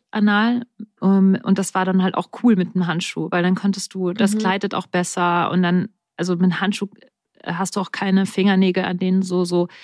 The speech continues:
Speaker 2: Ja.
Speaker 1: hängen bleiben kannst
Speaker 2: Ja,
Speaker 1: und so. Deswegen
Speaker 2: voll.
Speaker 1: finde ich eh Handschuhe auch beim Fingern, beim Eindringen in die Vagina finde ich auch Handschuhe
Speaker 2: Ja.
Speaker 1: viel entspannter.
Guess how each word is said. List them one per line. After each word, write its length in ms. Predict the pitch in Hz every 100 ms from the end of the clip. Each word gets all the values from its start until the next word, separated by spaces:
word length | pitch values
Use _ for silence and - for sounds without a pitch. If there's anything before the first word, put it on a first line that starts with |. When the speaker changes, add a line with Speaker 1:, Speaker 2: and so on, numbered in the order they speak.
| - -
Speaker 2:
Ja. 100 | 220
Speaker 1:
hängen 220 | 214 208
bleiben 300 | 196 196 196
kannst 240 | - 196
Speaker 2:
Ja, 140 | 208 -
Speaker 1:
und 60 |
so. 60 | 185
Deswegen 300 | 190 196 202
Speaker 2:
voll. 80 | -
Speaker 1:
finde 140 | 202
ich 160 | 196 -
eh 120 | 202
Handschuhe 460 | 190 196 - 196 175
auch 120 | -
beim 200 | 175 170
Fingern, 520 | - 196 180 156 160
beim 160 | - 170
Eindringen 400 | 170 190 - 180
in 120 | 180
die 100 | 170
Vagina 480 | 160 190 180 160 160
finde 220 | - 170
ich 120 | 170
auch 180 | 170 165
Handschuhe 380 | 160 160 - 156
Speaker 2:
Ja. 200 | 202 202
Speaker 1:
viel 220 | 190 190
entspannter. 640 | 175 170 - 165 170 156